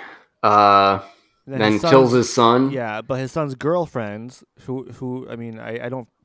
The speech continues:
Speaker 2: remember who she is, if she's, uh, an important person or just
Speaker 1: She's, she's the daughter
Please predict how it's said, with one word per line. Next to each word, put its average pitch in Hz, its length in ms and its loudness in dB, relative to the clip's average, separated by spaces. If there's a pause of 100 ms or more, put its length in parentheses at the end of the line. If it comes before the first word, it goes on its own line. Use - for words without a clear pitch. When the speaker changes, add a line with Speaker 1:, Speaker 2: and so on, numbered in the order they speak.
Speaker 2:
remember 117 240 -10
who 113 140 -10
she 104 200 -14
is, 98 260 -16
if 101 60 -20
she's, 101 400 -18
uh, 98 380 -16
an 104 120 -20
important 104 380 -14
person 101 400 -16
or 107 140 -16
just 98 380 -20
Speaker 1:
She's, 190 480 -6
she's 214 540 -6
the 220 160 4
daughter 139 800 8